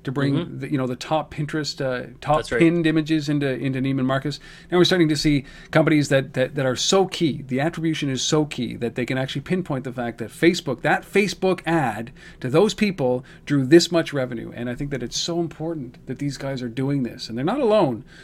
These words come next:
Speaker 1: but this is a tough nut to crack,
Speaker 2: Yeah.
Speaker 1: and I'm so happy that Source Metrics and Scott are doing this.
Speaker 2: It's, it's a huge nut to crack, and it's extremely valuable right now.
Speaker 1: Ugh.
Speaker 2: Um, you know, brands, uh, their agencies, the media buyers are looking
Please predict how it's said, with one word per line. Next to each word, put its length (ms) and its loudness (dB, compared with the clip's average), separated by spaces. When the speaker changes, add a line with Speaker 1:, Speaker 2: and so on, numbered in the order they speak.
Speaker 1:
but 260 -2
this 180 6
is 80 0
a 120 2
tough 340 -2
nut 220 0
to 80 -4
crack, 340 0
Speaker 2:
Yeah. 60 -2
Speaker 1:
and 100 0
I'm 140 0
so 180 4
happy 300 2
that 160 -6
Source 260 -6
Metrics 320 -6
and 80 -4
Scott 220 -4
are 40 -10
doing 200 -10
this. 260 -14
Speaker 2:
It's, 200 -4
it's 200 0
a 100 6
huge 300 -2
nut 160 0
to 80 -8
crack, 320 -2
and 140 -2
it's 180 -2
extremely 800 4
valuable 540 6
right 200 0
now. 260 -2
Speaker 1:
Ugh. 100 -2
Speaker 2:
Um, 440 -4
you 120 -4
know, 100 0
brands, 640 2
uh, 220 -2
their 220 -2
agencies, 960 -4
the 100 -4
media 240 2
buyers 440 4
are 100 -2
looking 520 0